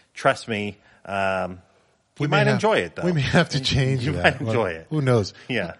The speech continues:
Speaker 2: I don't know why you do it. That's not, we had nothing to do with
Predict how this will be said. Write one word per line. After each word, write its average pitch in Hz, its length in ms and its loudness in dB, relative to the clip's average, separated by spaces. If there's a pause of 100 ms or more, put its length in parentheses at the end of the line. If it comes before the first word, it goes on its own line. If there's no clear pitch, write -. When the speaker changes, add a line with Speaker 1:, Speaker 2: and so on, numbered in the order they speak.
(200)
Speaker 2:
I 208 40 -12
don't 190 80 -4
know 156 80 0
why 135 120 2
you 104 140 -4
do 104 120 -4 (160)
it. 156 260 -2 (440)
That's - 240 0
not, 127 260 2
we 175 140 4
had 151 200 4
nothing 120 260 -2
to 101 60 -2
do 110 140 0
with 90 140 -4